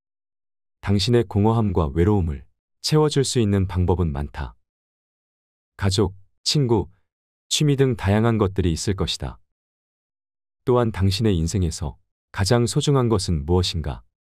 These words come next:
이러한 질문에 대해 생각해보며 당신의 인생에 대한 명확한 목표를 설정해보는 것도 좋은 방법이 될 수 있다.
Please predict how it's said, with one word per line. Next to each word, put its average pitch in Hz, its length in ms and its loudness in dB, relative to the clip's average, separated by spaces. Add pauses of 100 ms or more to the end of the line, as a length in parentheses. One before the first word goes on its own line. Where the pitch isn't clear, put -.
(1000)
이러한 110 360 2
질문에 107 400 2
대해 87 220 0
생각해보며 92 800 -4 (1300)
당신의 104 460 0
인생에 110 340 2
대한 71 320 -4 (380)
명확한 110 540 0
목표를 104 420 0
설정해보는 123 720 -2
것도 76 420 -8 (340)
좋은 110 360 0
방법이 107 380 2
될 101 140 0
수 - 180 -6
있다. - 360 -10